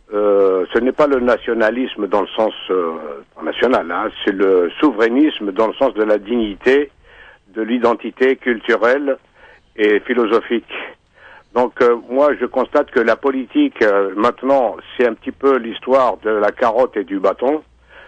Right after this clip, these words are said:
Les gens ne marchent, quand je dis les gens, les gouvernants, ne marchent que par intérêt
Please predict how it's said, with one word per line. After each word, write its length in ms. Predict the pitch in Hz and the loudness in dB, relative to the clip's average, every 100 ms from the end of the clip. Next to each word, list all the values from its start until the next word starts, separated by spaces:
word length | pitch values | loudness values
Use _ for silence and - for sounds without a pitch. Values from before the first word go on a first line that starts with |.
| _ | _
Les 200 | 120 135 | 0 2
gens 140 | 117 139 | 4 2
ne 120 | 123 | 2
marchent, 520 | 123 131 117 - - - | 2 2 0 -6 -16 -2
quand 120 | 107 | -2
je 60 | 92 | 0
dis 120 | 110 | 0
les 180 | 104 98 | 0 2
gens, 160 | 110 | 2
les 140 | 104 98 | 2 -2
gouvernants, 600 | 92 101 113 127 143 117 _ - | 0 2 2 2 -2 -4 _ -6
ne 160 | 110 131 | 0 2
marchent 400 | 135 131 - - | 4 2 0 -6
que 100 | 120 | -2
par 260 | 120 113 | 0 2
intérêt 640 | 117 92 120 98 127 139 | 0 0 -2 2 2 0